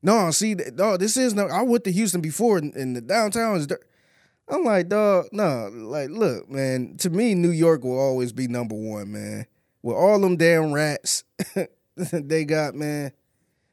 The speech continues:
Like, eh, wh-, what's the source for this, man? I ain't, I ain't no journalist, but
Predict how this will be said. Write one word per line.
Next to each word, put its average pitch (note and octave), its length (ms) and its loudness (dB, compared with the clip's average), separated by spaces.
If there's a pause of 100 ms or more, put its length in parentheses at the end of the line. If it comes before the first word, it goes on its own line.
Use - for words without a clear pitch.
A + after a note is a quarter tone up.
(140)
Like, D#3 260 0
eh, F3+ 240 -4
wh-, G#3 240 -2
what's C#4 220 0
the F#3+ 100 -4
source C#3+ 380 0
for B2 120 -8
this, G2+ 260 -8
man? A2 260 -6
I E3 100 2
ain't, G#3 180 -2
I G3+ 180 0
ain't G#3+ 120 0
no F3 140 4
journalist, A#2 680 -4
but A2 240 -8